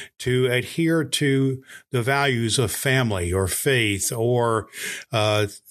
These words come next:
uh, the projects that they've always wanted to do, writing a book or traveling, things like this.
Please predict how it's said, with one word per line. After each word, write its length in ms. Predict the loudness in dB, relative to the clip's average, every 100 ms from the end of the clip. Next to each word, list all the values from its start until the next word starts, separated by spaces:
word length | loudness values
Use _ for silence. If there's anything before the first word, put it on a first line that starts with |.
| -4
uh, 160 | 0 0
the 420 | 2 2 2 -2 -6
projects 520 | -2 0 2 0 0
that 140 | 0
they've 200 | 0 0
always 300 | 2 0 0
wanted 240 | 0 0 0
to 80 |
do, 260 | 0 -2 -2 -2
writing 380 | 0 2 2
a 80 | 2
book 360 | 2 0 0 -2
or 60 |
traveling, 580 | -2 2 2 2 -2 -6 -12 -14 -16 -2
things 200 | 0 2
like 200 | 0 0
this. 440 | -2 2 0 0